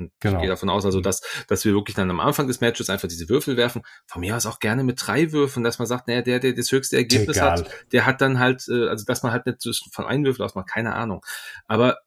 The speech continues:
Speaker 1: jeder muss halt jetzt einfach sein, bei seinem Staffelbau damit rechnen, du sagst es ja ganz richtig, dass ich dann vielleicht Spieler zwei bin, weil ich kann nicht mehr davon ausgehen. Und ich sag mal, das hat ja auch so ein bisschen was damit zu tun, äh,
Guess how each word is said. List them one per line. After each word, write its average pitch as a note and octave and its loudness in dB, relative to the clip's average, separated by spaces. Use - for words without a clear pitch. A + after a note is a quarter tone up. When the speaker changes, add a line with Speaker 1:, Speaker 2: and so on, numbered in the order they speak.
Speaker 1:
jeder C3+ 2
muss C#3 -2
halt C#3+ -2
jetzt C3 -4
einfach B2+ -4
sein, A2+ -2
bei A2 -4
seinem G#2 -4
Staffelbau B2+ -4
damit A2 -4
rechnen, A#2 -2
du A#2+ -2
sagst A2 -2
es C3 -6
ja G#2 -2
ganz G2+ -4
richtig, - -8
dass - 0
ich - -8
dann F2 -6
vielleicht - -6
Spieler G2 -4
zwei - 0
bin, - -6
weil G2 0
ich - -14
kann G#3+ 0
nicht A2 -4
mehr G2 2
davon F2 -2
ausgehen. E2 -6
Und F#2+ -2
ich - -6
sag A#2+ -2
mal, C3 -2
das - -2
hat C3 -2
ja C#3 4
auch B2+ 0
so - -6
ein A2+ -4
bisschen C3 -4
was B2+ -4
damit B2 -4
zu A#2 -6
tun, B2+ -2
äh, A#2 0